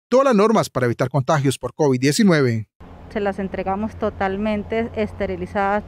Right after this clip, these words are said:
Speaker 2: todo lo que tiene que ver con la lencería, sábanas y toallas, y totalmente desinfectado todo, absolutamente todo, desde los controles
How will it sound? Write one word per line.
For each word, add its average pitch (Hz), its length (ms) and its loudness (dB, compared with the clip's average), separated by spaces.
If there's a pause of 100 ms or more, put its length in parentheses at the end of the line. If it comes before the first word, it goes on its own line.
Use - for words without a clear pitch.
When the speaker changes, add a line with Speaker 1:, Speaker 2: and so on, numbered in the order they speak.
Speaker 2:
todo 214 400 -2
lo 196 240 -6 (160)
que 190 60 -8
tiene 185 240 -10
que 208 160 -8
ver 208 220 -2
con 208 180 -4
la 196 80 -2
lencería, 180 580 -6
sábanas 190 480 -8
y 214 60 -10
toallas, 233 480 -4 (680)
y 294 340 -4
totalmente 202 640 -2
desinfectado 202 1120 -2 (320)
todo, 220 180 0
absolutamente 185 920 -4
todo, 247 340 0
desde 180 260 -2
los 175 180 -4
controles 247 640 -4